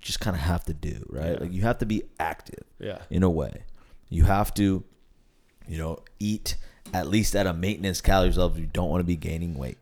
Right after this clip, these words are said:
Speaker 2: Yeah.
Speaker 1: You know, so it's like, don't just say, like, "I'm not a workout person. I, I don't eat healthy." Like,
Speaker 2: Yeah.
Speaker 1: Know your motivators to get you to do certain things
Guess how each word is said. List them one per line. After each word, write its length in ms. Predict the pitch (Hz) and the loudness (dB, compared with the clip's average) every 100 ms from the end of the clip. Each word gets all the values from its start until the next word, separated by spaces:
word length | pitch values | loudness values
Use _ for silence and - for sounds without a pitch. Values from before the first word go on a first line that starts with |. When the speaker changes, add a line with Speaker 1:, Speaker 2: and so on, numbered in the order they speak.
| - | -8
Speaker 2:
Yeah. 220 | 107 90 - | -6 -6 4
Speaker 1:
You 80 | 95 | 6
know, 160 | 92 87 | 8 6
so 180 | - 95 | 6 4
it's 120 | - | 4
like, 240 | 92 85 - - - - - - - | 4 2 -2 -2 -2 -2 -6 -10 -2
don't 220 | 104 117 | 0 0
just 180 | 127 113 | 0 0
say, 100 | 101 | 0
like, 180 | 95 90 - - - - 80 | 0 -2 -6 -18 -12 -8 -6
"I'm 140 | 101 | -4
not 160 | 98 80 | -2 -2
a 20 | |
workout 440 | 92 107 - 58 - | 0 0 0 -4 0
person. 320 | 71 80 60 | 0 -2 -6
I, 260 | 73 98 - | -2 -2 -2
I 60 | 95 | -2
don't 160 | 98 90 | -2 -2
eat 220 | 101 - | -4 -2
healthy." 300 | 107 107 92 | 0 0 0
Like, 200 | 90 80 - - | -2 -6 -12 -12
Speaker 2:
Yeah. 220 | 101 101 95 - - - | -10 -10 -2 0 0 0
Speaker 1:
Know 200 | 98 110 | 2 4
your 160 | 127 117 | 4 4
motivators 920 | 92 98 110 127 131 147 160 - - - - - - - - - - - - - - | 6 6 6 6 6 4 2 -2 -10 -16 -20 -20 -20 -20 -20 -18 -14 -12 -12 -14 0
to 100 | - | 0
get 340 | 85 113 - | 2 0 2
you 80 | 107 | 0
to 80 | 90 | 0
do 600 | 78 - 95 92 90 90 | -4 -4 0 0 -2 -4
certain 340 | - - 80 67 | -4 -4 -4 -4
things 680 | 85 90 90 90 87 - | -4 -4 -4 -6 -8 -12